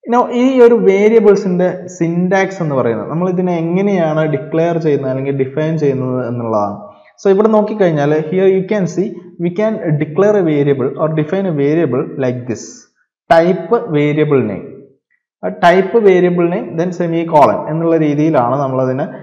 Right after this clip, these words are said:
declare ചെയ്യുന്നത്. Type എന്ന് പറഞ്ഞു കഴിഞ്ഞാൽ നമ്മളുടെ ആ വേരിയബിളിൽ ഏത് ഡാറ്റയാണോ, ഇൻറ്റിജർ ആണോ, character ആണോ, അതേപോലെ, ആ, floating point number ആണോ, എന്താണ് data types എന്നുള്ളത് നമ്മൾ വരുന്ന സെഷനിൽ പറയും. ഈ ഒരു സെഷനിൽ അതിനെ പറയും. ഇതാണ് type എന്ന് പറയുന്നത്.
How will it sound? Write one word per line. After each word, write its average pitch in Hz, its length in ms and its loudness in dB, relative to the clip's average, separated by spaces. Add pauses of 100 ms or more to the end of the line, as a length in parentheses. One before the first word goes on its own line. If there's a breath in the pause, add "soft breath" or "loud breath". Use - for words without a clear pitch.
(220 loud breath)
declare 139 420 2
ചെയ്യുന്നത്. 123 580 -4
Type 175 280 4
എന്ന് 202 140 2
പറഞ്ഞു 180 220 2
കഴിഞ്ഞാൽ 170 440 2
നമ്മളുടെ 165 380 2
ആ 175 160 6
വേരിയബിളിൽ 170 600 2
ഏത് 165 540 2
ഡാറ്റയാണോ, 151 640 0
ഇൻറ്റിജർ 135 400 -4
ആണോ, 127 640 -2
character 131 380 0
ആണോ, 123 580 -4
അതേപോലെ, 131 400 4
ആ, 120 260 4
floating 135 520 0
point 131 240 2
number 123 260 -4
ആണോ, 120 320 -2
എന്താണ് 170 380 -2
data 139 220 2
types 160 300 0
എന്നുള്ളത് 147 380 -2
നമ്മൾ 139 300 -4
വരുന്ന 131 320 -4
സെഷനിൽ 135 400 -6
പറയും. 113 280 -6 (440)
ഈ 143 120 -2
ഒരു 147 80 4
സെഷനിൽ 156 380 -2
അതിനെ 147 200 -4
പറയും. 113 320 -2 (460 loud breath)
ഇതാണ് 190 460 0
type 165 300 2
എന്ന് 156 140 -2
പറയുന്നത്. 117 380 -2